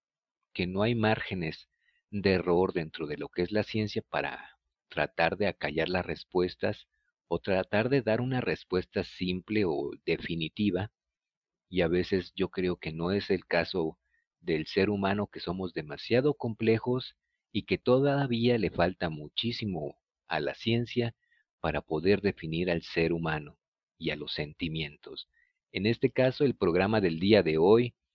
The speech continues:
pues, fue de extremos, ser extremo en, en el amor, en el, en los sentimientos, y cómo hay obsesiones que surgen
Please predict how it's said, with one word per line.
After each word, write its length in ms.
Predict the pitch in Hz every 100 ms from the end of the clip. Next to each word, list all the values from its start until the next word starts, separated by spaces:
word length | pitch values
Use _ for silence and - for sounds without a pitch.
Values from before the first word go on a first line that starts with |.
| _ _ _ -
pues, 260 | 82 76
fue 380 | - 110 127 131 - _ _ _
de 100 | -
extremos, 760 | 82 - - 107 123 131 123 - _ _ _ _
ser 380 | - 107 104
extremo 760 | 107 - - - 85 92 104 87
en, 220 | 80 78
en 200 | - 82
el 100 | 78
amor, 460 | 73 76 90 113 113
en 180 | 92 80
el, 320 | 76 69 73 -
en 140 | 87
los 140 | 80
sentimientos, 1000 | - 82 80 85 92 117 127 143 143 - _ _ _ _ -
y 160 | 101
cómo 340 | - 123 131 131
hay 160 | 131 131
obsesiones 760 | - - - 101 107 113 107
que 140 | -
surgen 580 | 76 101 101 - 90 85